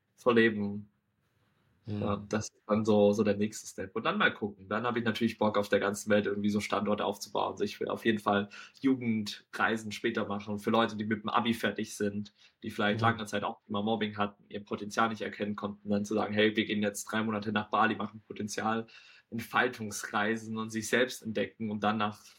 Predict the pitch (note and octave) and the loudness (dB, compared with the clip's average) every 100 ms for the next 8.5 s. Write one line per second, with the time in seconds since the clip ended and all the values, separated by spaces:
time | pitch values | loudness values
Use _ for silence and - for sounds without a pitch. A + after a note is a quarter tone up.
0 | _ - B2 - A#2 A#2 A#2+ A2 G#2+ A2+ | _ -8 -4 -2 0 0 4 4 4 2
1 | A#2+ A#2 A2 G#2 A#2+ C3+ - G#2+ - G#2+ | 2 0 -2 0 0 -2 -2 -8 0 2
2 | A2 G#2 A2 G#2 G2+ A#2 G2+ G2+ G2+ G2+ | 2 0 0 0 0 0 0 -2 -2 -4
3 | - A2 G#2+ G#2+ G#2+ - G#2+ G#2+ G#2+ A2 | 2 2 2 -4 -10 -4 -4 -4 -2 0
4 | G#2 G#2+ G#2+ _ _ _ - G#2 G2 G2 | 2 0 -6 _ _ _ -2 0 2 0
5 | A#2 - A2 G#2 G2 G2+ - - G#2+ G2+ | -2 2 2 2 -2 -4 -6 -4 -4 -4
6 | - - _ - - - - G#2+ G2 A2 | -10 -20 _ -4 -4 -6 -4 0 0 0
7 | - - _ _ - G#2+ A2+ G2 B2 G2+ | -6 -16 _ _ -4 0 -2 -2 -4 0
8 | A2+ G#2 G2 F#2+ | 2 2 0 -4